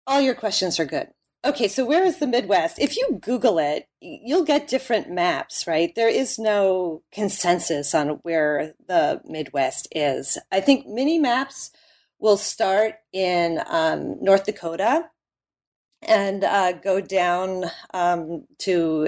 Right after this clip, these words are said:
a-, at least, uh, Nebraska, Missouri, and then eastward, um, to Ohio. Um, but people disagree, right, exactly in which state should be included in the Midwest. So I like to think of it basically as the area between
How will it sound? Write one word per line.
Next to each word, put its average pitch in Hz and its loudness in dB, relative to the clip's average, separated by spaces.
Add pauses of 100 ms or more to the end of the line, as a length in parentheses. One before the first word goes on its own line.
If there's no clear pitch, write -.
a-, 156 -4
at - -4
least, 156 -2
uh, 147 0 (100)
Nebraska, 208 0
Missouri, 226 -2 (460)
and 202 0
then 185 2
eastward, 202 0 (140)
um, 175 0
to 185 0
Ohio. 151 0 (180)
Um, 175 2
but 196 2 (140)
people 269 0
disagree, 196 0
right, 147 0
exactly 185 2
in 165 0
which 165 0
state 151 0
should - -4
be 151 -8
included 151 -4
in 151 -6
the 147 -4
Midwest. 143 -6
So 196 0
I 226 2
like 311 0
to 269 -6
think 214 -6
of 180 -4
it 151 0 (440)
basically 226 0
as 202 0
the - -2
area 170 0
between 160 -4